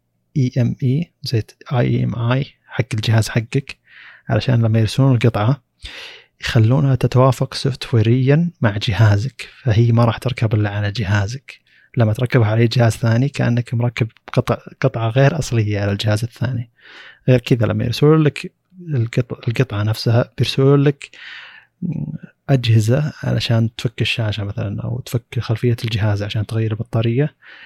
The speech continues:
آه، قيمة شحن الأجهزة هذه خمسين دولار، فقط شحن الأجهزة هذه،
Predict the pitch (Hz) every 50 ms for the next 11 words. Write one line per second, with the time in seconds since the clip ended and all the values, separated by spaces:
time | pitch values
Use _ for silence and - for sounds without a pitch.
0 | - - _ _ _ _ - - - - - 127 131 - - 147 - - _ _
1 | _ - - 143 156 170 175 151 - - - 156 - - - 123 110 104 113 -
2 | 127 123 110 113 104 107 110 98 107 113 117 123 139 151 156 139 - - 107 -
3 | - 117 110 101 107 104 104 101 107 - - - _ _ _ _ _ _ _ _
4 | _ _ - - - - - - - 117 - - 110 101 107 107 101 101 101 107
5 | 101 104 104 - - -